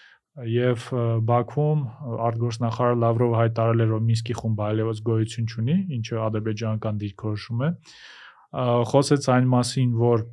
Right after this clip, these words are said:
այն սկզբունքները, որոնք կային հակամարտության կարգավորման հիմքում մինչև քսան թվականի պատերազմը, այլևս ակտուալ չեն, ակտուալ է միայն եռակողմ հայտարարությունները,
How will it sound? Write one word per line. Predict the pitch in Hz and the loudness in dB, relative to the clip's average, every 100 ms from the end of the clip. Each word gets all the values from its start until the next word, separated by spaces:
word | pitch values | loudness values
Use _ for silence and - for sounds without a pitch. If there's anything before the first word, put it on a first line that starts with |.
| - _ _ _ _ _ - | -14 _ _ _ _ _ 4
այն | 151 147 | 6 6
սկզբունքները, | - 123 120 127 131 123 110 | 6 4 4 2 4 4 4
որոնք | 117 120 113 | 4 2 2
կային | 120 113 110 | 2 4 4
հակամարտության | 113 113 113 113 113 113 117 117 113 | 2 0 2 2 2 -2 0 0 0
կարգավորման | 117 117 113 117 117 120 120 | 2 2 4 4 4 4 2
հիմքում | 110 117 113 120 | 2 0 0 0
մինչև | 113 113 120 | 0 0 -2
քսան | 113 - 110 | -2 -2 -2
թվականի | 113 110 107 113 113 | -2 -4 -2 -2 -2
պատերազմը, | 113 110 110 110 104 101 - | -2 -2 -2 -2 -4 -8 -2
այլևս | 117 120 113 110 | 2 2 2 -2
ակտուալ | 110 - 117 110 104 | -4 -2 0 0 -2
չեն, | - 131 180 - _ - - - - - - | -4 -2 -2 -6 _ -20 -20 -20 -20 -20 -20
ակտուալ | - 120 117 127 123 | 2 4 6 6 6
է | |
միայն | 120 113 113 | 4 2 2
եռակողմ | 110 110 113 113 110 104 | 2 0 -2 0 -2 -2
հայտարարությունները, | 107 - 110 110 110 127 147 170 | -4 -4 -2 -4 -4 -2 4 6